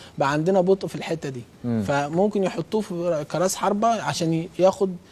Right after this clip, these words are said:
Speaker 2: مم.
Speaker 1: ما بين ال-، الاستوبرات وما بين ال-
Speaker 2: أنت من المدربين، أنت مدرب دلوقتي،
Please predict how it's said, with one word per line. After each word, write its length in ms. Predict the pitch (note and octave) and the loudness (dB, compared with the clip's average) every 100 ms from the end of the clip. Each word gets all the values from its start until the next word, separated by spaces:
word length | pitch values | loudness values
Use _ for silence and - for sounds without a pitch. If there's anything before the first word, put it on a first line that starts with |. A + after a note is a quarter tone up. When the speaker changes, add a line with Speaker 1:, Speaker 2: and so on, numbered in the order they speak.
| - | -4
Speaker 2:
مم. 200 | G#2+ E3 | -2 2
Speaker 1:
ما 100 | C#3+ | 2
بين 220 | D3 F3+ | 4 4
ال-، 200 | F3 D3+ | 4 2
الاستوبرات 680 | C#3 C#3 C#3 - D3+ F3+ G3 | 0 -2 -4 -4 0 2 2
وما 100 | E3 | -2
بين 180 | D3+ E3 | -4 -2
ال- 160 | C#3 B2 | -2 0
Speaker 2:
أنت 140 | C#3+ | 2
من 120 | F3+ | 2
المدربين، 600 | C#3 A#2 A2+ A2 D3 C#3 G2+ | 2 4 4 4 2 0 -4
أنت 160 | A#2 B2 | -4 0
مدرب 300 | B2 C#3+ A2+ | 4 4 4
دلوقتي، 420 | G#2 G#2 - - | 0 -4 -6 -12